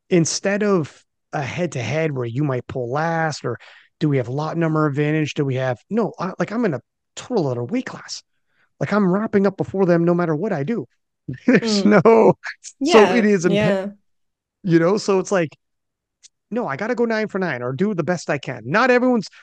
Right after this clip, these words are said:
Speaker 1: a lot of them won't go nine for nine either. So if I go eight for nine, fine, 'cause the chances are they're not going nine for nine either. But it's tough because I'm going first.
Speaker 2: Yeah.
Speaker 1: They'll know what they gotta beat. It's, it, it's changes the ball game. It's not like going
Speaker 2: Mm.
Speaker 1: head to head with somebody.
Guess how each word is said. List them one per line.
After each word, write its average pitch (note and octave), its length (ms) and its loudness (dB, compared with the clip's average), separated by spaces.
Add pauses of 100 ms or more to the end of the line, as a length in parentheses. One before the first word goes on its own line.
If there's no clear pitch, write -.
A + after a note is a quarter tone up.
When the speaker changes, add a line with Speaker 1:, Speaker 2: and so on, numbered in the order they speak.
Speaker 1:
a - 40 -6
lot C4 180 4
of B3+ 80 4
them C#4+ 140 0
won't G#3+ 180 0
go F3+ 100 0
nine F3 160 -2
for F3 100 -10
nine E3 220 -4
either. C3+ 180 -6
So - 140 -10
if D#3 100 -4
I F3+ 60 0
go E3 180 2
eight F3 120 0
for - 80 -4
nine, D3 180 -2
fine, C#3+ 340 -8 (360)
'cause D#3+ 200 2
the E3 100 -2
chances E3 380 0
are D3 280 4 (260)
they're D3 100 -2
not C3 140 -4
going B2+ 160 -10
nine A#2 120 -10
for C3 100 -10
nine A2+ 180 -10
either. B2+ 240 -6
But A2+ 180 -10 (840)
it's - 180 -4
tough B3 300 -4
because D#3 220 -2
I'm F3+ 80 0
going B3 200 2
first. - 440 -6 (680)
Speaker 2:
Yeah. F#3+ 200 4
Speaker 1:
They'll C4+ 80 4
know C4 200 6
what A3+ 140 2
they G#3 80 4
gotta G3 200 -2
beat. A3 240 -2 (760)
It's, - 160 -20
it, F3+ 220 -2
it's F3 260 -4 (140)
changes G3+ 400 -2
the D3+ 100 2
ball A3 240 -4
game. B2+ 340 -6
It's C#3 280 -6
not E3+ 160 -2
like E3 180 0
going E3 200 2
Speaker 2:
Mm. - 20 0
Speaker 1:
head D3+ 140 0
to C#3+ 60 -2
head C#3+ 140 -2
with C3 120 -6
somebody. A#2+ 380 -12